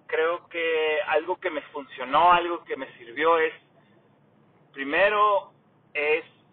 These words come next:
soltarme, rendirme, decir, "No tengo ni idea, no, no sé qué tengo que cambiar", me suelto, me abro a las posibilidades infinitas.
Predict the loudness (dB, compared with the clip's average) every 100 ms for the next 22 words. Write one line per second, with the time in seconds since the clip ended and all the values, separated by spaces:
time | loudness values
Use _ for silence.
0 | _ -4 -4 -2 0 0 0 -8 -8 -10
1 | -10 -10 -8 -8 -8 -6 -8 -10 -6 -4
2 | -4 -4 -12 _ -20 -20 _ _ _ _
3 | _ _ _ -8 -4 0 0 2 2 0
4 | 0 0 2 2 0 0 -2 -2 -6 -6
5 | -12 -8 -8 -4 -6 -4 -6 -6 -6 -10
6 | -8 -6 2 2 2 -2 -6 4 4 4
7 | -2 0 0 -2 -2 2 4 4 2 -2
8 | -12 -12 -2 -2 -2 -20 -16 -14 -2 4
9 | 4